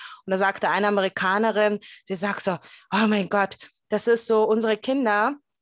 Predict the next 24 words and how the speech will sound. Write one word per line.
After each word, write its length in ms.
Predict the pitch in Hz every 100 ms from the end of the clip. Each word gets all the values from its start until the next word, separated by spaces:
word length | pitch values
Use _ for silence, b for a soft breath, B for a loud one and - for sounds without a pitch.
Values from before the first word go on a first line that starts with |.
| _ -
verstehen 460 | 220 208 247 247 233
gar 160 | 220
nicht, 160 | 226 -
wie 100 | 214
gut 220 | 240 302
sie 120 | 254
es 160 | 226 -
haben.“ 520 | 185 180 180 185 202
Sie 120 | 202
sagt, 380 | 190 202 202 -
heute 240 | 202 214 208
hat 120 | 214
irgendwie 200 | 202 202
ihre 180 | 190 190
Tochter, 500 | 220 220 - 202 202 B B B -
ähm, 360 | 202 202 190
geheult, 420 | 185 190 196 220 214
weil 100 | 208
sie 100 | 202
auf 100 | -
der 120 | 202
Geburtstagsparty 920 | 202 208 220 226 - - 214 208 214 214
nur, 360 | 220 220 214 -
nur, 380 | 226 233 233